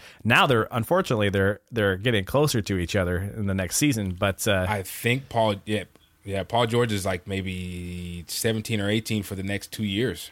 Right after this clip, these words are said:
Speaker 2: He's only, he's locked in till, like,
Speaker 1: Mm-hmm.
Speaker 2: two thousand eighteen
Speaker 1: So,
Speaker 2: onto that
Speaker 1: so,
Speaker 2: old
Speaker 1: and,
Speaker 2: max.
Speaker 1: uh,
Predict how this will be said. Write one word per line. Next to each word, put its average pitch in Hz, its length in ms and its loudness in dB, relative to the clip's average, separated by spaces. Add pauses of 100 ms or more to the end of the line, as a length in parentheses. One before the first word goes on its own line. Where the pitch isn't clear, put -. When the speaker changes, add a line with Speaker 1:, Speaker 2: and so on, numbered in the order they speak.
(120)
Speaker 2:
He's 104 180 -4
only, 107 160 -2
he's 110 160 -4
locked 107 280 0
in 107 140 -2
till, 104 120 -4
like, 104 120 -2
Speaker 1:
Mm-hmm. 101 100 -2
Speaker 2:
two 107 60 2
thousand 101 220 0
eighteen 98 340 -6
Speaker 1:
So, 110 160 -2 (640)
Speaker 2:
onto 95 260 -4
that 92 120 -4
Speaker 1:
so, 107 200 4
Speaker 2:
old 107 80 -2
Speaker 1:
and, 113 160 2
Speaker 2:
max. - 180 -8
Speaker 1:
uh, 117 140 4